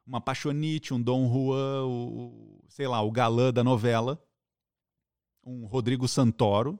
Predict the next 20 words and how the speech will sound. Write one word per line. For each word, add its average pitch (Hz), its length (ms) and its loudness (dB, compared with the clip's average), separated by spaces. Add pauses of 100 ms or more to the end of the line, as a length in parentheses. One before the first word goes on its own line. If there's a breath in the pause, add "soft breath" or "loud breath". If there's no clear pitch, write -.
né? 107 200 -10
Convenhamos, 104 540 -4
o 98 40 -10
cara 95 220 -8
é 92 40 -6
lindo, 101 280 0
maravilhoso, 92 600 -2
eu 104 60 2
reconheço. 110 800 -2 (260 soft breath)
A 107 140 -6
minha 180 220 2
parte 156 500 0
feminina 190 880 4 (300 loud breath)
reconhece, 147 800 2
né? 117 160 -2
Não 101 160 -2
é 101 60 -2
a 110 60 -2
gaúcha, 160 380 -2
não, 113 240 -4